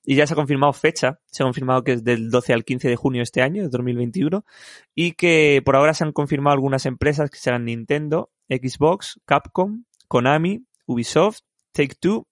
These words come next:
y Warner Bros. y Koch Media. Este año no tenemos como muchas más empresas así a lo grande como hemos tenido otros años. Por ejemplo, PlayStation, Electronic Arts, eh, Electronic Arts todavía no han confirmado que vayan a ir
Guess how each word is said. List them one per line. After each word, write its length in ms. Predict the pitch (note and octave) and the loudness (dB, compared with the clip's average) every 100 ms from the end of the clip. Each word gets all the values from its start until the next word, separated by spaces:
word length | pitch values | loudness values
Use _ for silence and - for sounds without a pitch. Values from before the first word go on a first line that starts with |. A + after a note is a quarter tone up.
| _ _ | _ _
y 180 | C3 A#2+ | -2 2
Warner 360 | C3 C3 C3+ | 0 2 0
Bros. 380 | A#2 C#3 D3+ - | 2 2 2 -2
y 300 | - A#2+ A2+ | -4 -4 -4
Koch 220 | - B2+ | -4 -4
Media. 340 | B2 B2 A#2+ A2 _ _ - - - | -2 -2 -2 -2 _ _ -20 -20 -20
Este 160 | _ D3 | _ 0
año 140 | C#3+ | 2
no 100 | C#3 | 2
tenemos 400 | C3+ C3+ C3 C3 | 2 2 2 0
como 540 | - B2+ B2+ B2 B2 A#2+ | 0 -2 2 2 2 0
muchas 360 | B2 C3+ B2+ | -2 -2 -2
más 160 | B2 A#2+ | -2 -4
empresas 320 | A#2+ B2 B2 | -6 -4 -2
así 220 | B2 A#2+ | -4 -2
a 60 | A#2+ | -2
lo 80 | A#2+ | 0
grande 200 | A#2+ A#2 | -2 -2
como 200 | A#2 A#2 | -2 -2
hemos 180 | A#2 - | -4 -6
tenido 300 | B2 A#2+ A#2 | -4 0 -2
otros 240 | - - | -2 -2
años. 320 | D3+ D3 E3 _ - - - | 0 0 -4 _ -20 -20 -2
Por 100 | B2+ | 0
ejemplo, 400 | C3+ A2+ A#2+ - | 2 2 0 2
PlayStation, 640 | C3 B2+ - C#3+ - - | 0 2 0 0 -2 -4
Electronic 500 | B2 - B2+ B2 - | -6 -4 -2 -2 2
Arts, 320 | C3 A2+ - _ | 0 0 -18 _
eh, 320 | B2+ A#2 A2+ | -4 -2 -2
Electronic 420 | A#2+ - B2 B2 | -4 -2 -2 2
Arts 280 | B2+ A#2 - | 0 0 -2
todavía 260 | A#2+ A#2 A#2+ | 0 0 0
no 240 | A#2+ A#2 | 0 0
han 300 | A#2 A#2 A2+ | -2 -6 -6
confirmado 400 | A#2+ - B2 A#2 | -6 -4 -2 0
que 60 | A#2+ | 2
vayan 240 | A#2 A#2 | 2 2
a 60 | C3 | 2
ir 180 | F3 | 0